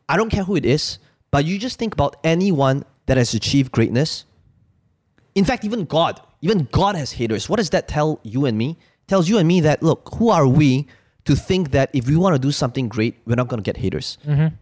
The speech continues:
Speaker 1: Haters j-, just means that when th-,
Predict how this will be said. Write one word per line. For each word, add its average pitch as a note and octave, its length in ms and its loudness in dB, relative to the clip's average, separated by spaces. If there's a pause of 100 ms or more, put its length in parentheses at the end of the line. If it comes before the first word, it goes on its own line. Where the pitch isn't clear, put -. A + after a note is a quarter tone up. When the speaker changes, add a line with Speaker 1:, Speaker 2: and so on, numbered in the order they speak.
Speaker 1:
Haters G#3 600 2 (240)
j-, - 100 -20 (120)
just G3 320 0
means C3+ 440 0
that B2 360 2 (220)
when C3+ 280 4
th-, - 120 -4